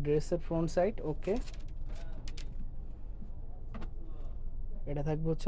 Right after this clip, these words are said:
আপনার দোপাট্টা। পাঁচ হাতের একটা নামাজি দোপাট্টা পেয়ে যাবেন। আর এটা থাকবে হচ্ছে আপনার সালোয়ার। প্রাইস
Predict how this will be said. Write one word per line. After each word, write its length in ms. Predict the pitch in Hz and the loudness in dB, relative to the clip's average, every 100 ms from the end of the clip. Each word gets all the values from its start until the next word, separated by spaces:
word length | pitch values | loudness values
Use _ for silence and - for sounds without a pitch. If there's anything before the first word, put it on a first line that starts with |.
| 160 | 2
আপনার 200 | 170 156 | 4 4
দোপাট্টা। 540 | 147 147 160 147 - 208 254 - - - - - - - - - - - - - | 4 4 2 2 6 6 6 -2 -6 -6 -8 -8 -6 -6 -4 -4 -4 -2 -2 0
পাঁচ 140 | 147 165 | 2 2
হাতের 180 | 156 156 | 2 2
একটা 140 | 156 160 | 2 2
নামাজি 300 | 151 147 156 165 | 4 4 4 4
দোপাট্টা 360 | 170 160 160 175 160 | 4 4 2 2 4
পেয়ে 160 | 175 170 | 4 4
যাবেন। 220 | 170 247 302 - - - - - - - | 6 6 4 -2 -4 -4 -4 -6 -6 -4
আর 80 | 135 - | -2 4
এটা 120 | 202 240 | 6 8
থাকবে 180 | 220 208 | 6 6
হচ্ছে 160 | 220 - 208 | 6 6 6
আপনার 200 | 220 220 - | 8 4 6
সালোয়ার। 300 | 147 127 - - - - - - - - - - - | 4 4 0 -2 -2 -2 -2 -2 -2 -2 -2 0 8
প্রাইস 200 | 190 | 8